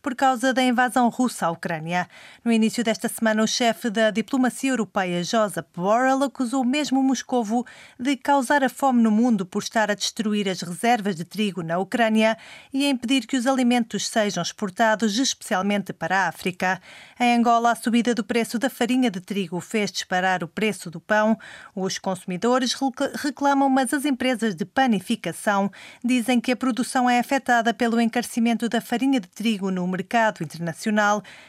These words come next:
em crise devido à guerra na Ucrânia. Os detalhes com o nosso correspondente no país, José Adalberto.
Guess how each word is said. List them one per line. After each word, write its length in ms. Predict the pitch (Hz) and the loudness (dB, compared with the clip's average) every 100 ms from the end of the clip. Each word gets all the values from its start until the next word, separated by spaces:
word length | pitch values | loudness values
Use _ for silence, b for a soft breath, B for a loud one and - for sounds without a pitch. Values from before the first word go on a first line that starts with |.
| B | B
em 160 | 240 226 | -2 0
crise 400 | 240 233 202 220 | 0 0 0 -2
devido 400 | 247 233 233 208 | 0 0 0 2
à 120 | 202 | 0
guerra 420 | 180 240 214 190 | 0 0 0 -2
na 160 | 156 156 | -6 -8
Ucrânia. 560 | - 185 160 170 175 - B B - | -6 -6 -4 -4 -4 -6 B B -12
Os 240 | 180 180 | -6 -6
detalhes 560 | 165 180 208 196 196 190 | -6 -2 0 2 0 -2
com 200 | - 196 | 0 2
o 40 | |
nosso 380 | 208 202 185 202 | 2 0 -2 -6
correspondente 800 | - 240 - - 226 240 226 240 | -4 -4 -4 -2 0 0 0 2
no 160 | 262 | 0
país, 420 | 247 220 220 226 202 | 0 0 2 0 0
José 460 | 226 220 240 277 | 0 0 2 2
Adalberto. 640 | 226 170 160 160 143 - | 2 0 -2 -6 -8 -14